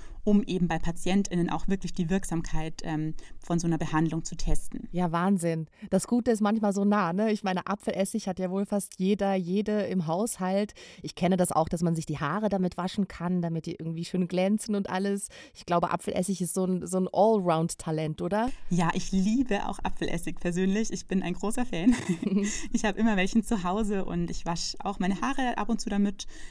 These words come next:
Speaker 1: mit dieser sauren Rinse, da nehme ich den manchmal her, wie du ja meintest gerade.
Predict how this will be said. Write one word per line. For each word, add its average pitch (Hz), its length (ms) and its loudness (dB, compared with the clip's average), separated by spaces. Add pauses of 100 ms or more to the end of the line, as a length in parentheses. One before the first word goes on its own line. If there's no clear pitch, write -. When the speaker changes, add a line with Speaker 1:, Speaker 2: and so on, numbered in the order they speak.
Speaker 1:
mit 175 100 0
dieser 175 160 2
sauren 185 440 4
Rinse, 226 400 6
da 202 120 0
nehme 202 160 2
ich 202 60 -2
den 196 140 0
manchmal 185 320 -2
her, 190 280 0 (200)
wie 190 80 -6
du 180 80 -2
ja 175 100 -2
meintest 170 380 -4
gerade. 180 280 -6